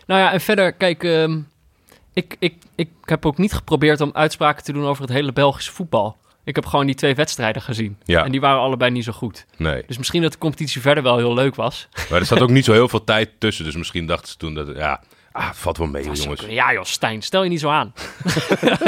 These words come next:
Speaker 1: Ehm, even kijken.
Speaker 2: Ja,
Speaker 1: Oh,
Speaker 2: arts,
Speaker 1: dit
Speaker 2: arts en auto.
Speaker 1: Arts en auto.
Speaker 2: Arts en auto.
Speaker 1: Het, eh,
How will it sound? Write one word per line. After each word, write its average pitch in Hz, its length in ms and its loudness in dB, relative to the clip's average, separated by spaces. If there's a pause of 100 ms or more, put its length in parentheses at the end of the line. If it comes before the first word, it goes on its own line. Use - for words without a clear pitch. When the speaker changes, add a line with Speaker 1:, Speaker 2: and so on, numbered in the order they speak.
(580)
Speaker 1:
Ehm, 185 640 4 (380)
even 170 200 -8
kijken. 196 500 0
Speaker 2:
Ja, 107 320 2 (460)
Speaker 1:
Oh, 185 100 2
Speaker 2:
arts, 156 140 0
Speaker 1:
dit 110 160 -2
Speaker 2:
arts 95 200 -2
en 90 100 0
auto. 110 400 2
Speaker 1:
Arts 208 240 0
en 165 100 -4
auto. 131 520 0 (200)
Speaker 2:
Arts 78 220 -4
en 78 140 -2
auto. 80 340 -2
Speaker 1:
Het, 71 140 -8
eh, 170 80 0